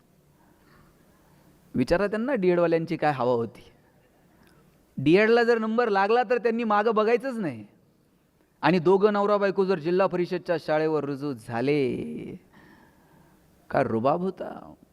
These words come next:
आता डीएड कॉलेजेसची अवस्था काय? बहुतांशी डीएड कॉलेजेस आता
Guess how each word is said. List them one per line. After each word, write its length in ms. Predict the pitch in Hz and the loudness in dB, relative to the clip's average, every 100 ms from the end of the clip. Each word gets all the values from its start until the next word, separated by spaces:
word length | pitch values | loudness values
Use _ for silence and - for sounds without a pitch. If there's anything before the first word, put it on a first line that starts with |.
| _ _ _ - | _ _ _ -2
आता 180 | 151 | 0
डीएड 280 | 170 160 190 | 2 2 2
कॉलेजेसची 480 | 202 196 196 196 - | 2 0 -2 -4 0
अवस्था 340 | 190 190 190 | 0 0 -2
काय? 360 | 196 190 190 190 190 _ _ _ _ _ _ _ _ | 0 0 0 -4 -12 _ _ _ _ _ _ _ _
बहुतांशी 500 | 143 147 165 202 196 | 2 2 4 0 0
डीएड 240 | 196 160 170 | 0 2 2
कॉलेजेस 380 | 165 160 160 156 | 2 0 -2 -4
आता 320 | 143 185 | -2 -2